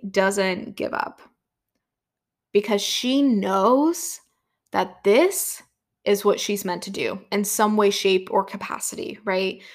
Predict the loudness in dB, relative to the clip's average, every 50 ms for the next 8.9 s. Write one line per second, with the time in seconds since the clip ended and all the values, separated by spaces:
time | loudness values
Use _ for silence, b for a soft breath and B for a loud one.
0 | B B B -14 -6 -4 -2 -2 -2 -6 -4 -2 -2 0 0 -2 -6 -10 -8 -8
1 | -8 -4 0 0 0 2 0 -2 -2 -4 -6 -4 -2 -2 0 2 4 4 4 4
2 | 2 0 0 -2 -2 -2 -4 -2 0 0 0 0 -2 -6 -6 -6 -4 0 0 2
3 | 2 2 0 -2 -8 -6 -6 -6 -6 -4 -4 -2 0 2 2 4 4 2 2 0
4 | -6 -18 _ _ _ _ _ _ _ _ _ _ _ _ _ _ 2 2 2 2
5 | 0 -2 -2 0 2 6 6 6 6 4 2 -2 -2 -2 2 2 2 4 2 -2
6 | -4 -4 -6 -8 -12 _ _ b b b b b b -2 2 4 4 4 4 2
7 | 2 2 2 2 2 2 4 2 0 0 -2 -8 0 2 4 4 4 2 0 -4
8 | -4 -4 -4 -4 -6 -6 -6 -8 -4 -2 -2 0 -2 -2 -4 -6 b